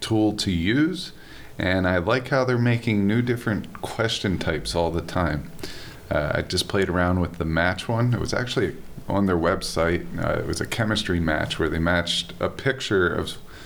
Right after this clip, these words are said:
a substance to the chemical formula. So you would, you would probably like that. But, uh, it just makes, uh, asking questions and, and taking a quiz not as intimidating, a little bit more fun.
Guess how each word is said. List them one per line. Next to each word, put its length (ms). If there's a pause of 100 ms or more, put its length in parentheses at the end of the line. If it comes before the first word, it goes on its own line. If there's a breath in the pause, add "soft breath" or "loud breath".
(200 loud breath)
a 80
substance 640
to 160
the 120
chemical 440
formula. 480
So 200
you 320
would, 160 (120)
you 100
would 140
probably 260
like 240
that. 320
But, 200 (640 loud breath)
uh, 260 (280)
it 80
just 240
makes, 380
uh, 380 (280)
asking 420
questions 640
and, 260
and 240
taking 680
a 200
quiz 720 (1160 loud breath)
not 260
as 200
intimidating, 760
a 100
little 160
bit 160
more 180
fun. 420